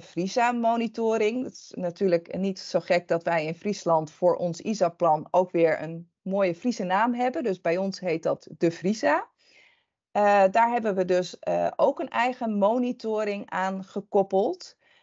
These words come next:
Daarnaast hebben we dus vanuit de F P A ook, eh, monitoring staan. Onder andere dus vanuit die lokale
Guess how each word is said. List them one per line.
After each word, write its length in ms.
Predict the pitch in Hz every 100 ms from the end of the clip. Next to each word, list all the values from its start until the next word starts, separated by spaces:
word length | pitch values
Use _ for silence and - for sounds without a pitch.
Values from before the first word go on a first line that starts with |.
| _ -
Daarnaast 560 | 190 196 196 254 262
hebben 240 | 214 190 175
we 60 |
dus 240 | 175 170 -
vanuit 360 | 175 175 170
de 280 | - - 170
F 100 | -
P 180 | 156 160
A 280 | 160 233 -
ook, 320 | 240 247 247
eh, 260 | - 208 214
monitoring 760 | 208 220 233 214 214 208 208
staan. 420 | - 196 196 240 -
Onder 320 | 170 170 170
andere 340 | 196 220 175
dus 200 | 160 156
vanuit 560 | - 156 160 165 165 160
die 100 | 165
lokale 440 | 165 170 165 175